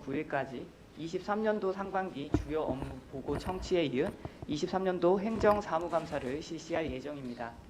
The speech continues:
아무쪼록 내실 있는 행정사무감사가 될 수 있도록 시민 여러분께서도 시민 제보 참여 등의 많은 관심 부탁드립니다. 유월 십삼일부터 십구일까지는 이십삼 년도 제일 회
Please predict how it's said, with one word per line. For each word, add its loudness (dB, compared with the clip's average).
아무쪼록 6
내실 8
있는 4
행정사무감사가 6
될 0
수 -4
있도록 0
시민 0
여러분께서도 4
시민 -2
제보 0
참여 -2
등의 -2
많은 0
관심 -2
부탁드립니다. -2
유월 12
십삼일부터 8
십구일까지는 10
이십삼 4
년도 10
제일 8
회 8